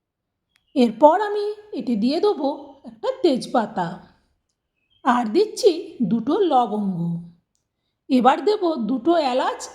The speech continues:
just একটু থেতো করে, আর একটা দারুচিনি।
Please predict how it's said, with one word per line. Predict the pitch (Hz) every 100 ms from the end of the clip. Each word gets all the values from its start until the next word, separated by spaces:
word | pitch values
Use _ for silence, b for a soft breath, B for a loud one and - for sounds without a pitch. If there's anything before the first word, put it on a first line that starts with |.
| 330
just | 427 440 415
একটু | 403 - 508 -
থেতো | 330 320 254
করে, | 220 190 175 175 175 _ _ _ _ _ -
আর | 240 226
একটা | 247 - 427 605 - - 220
দারুচিনি। | 262 220 196 151 202 175 170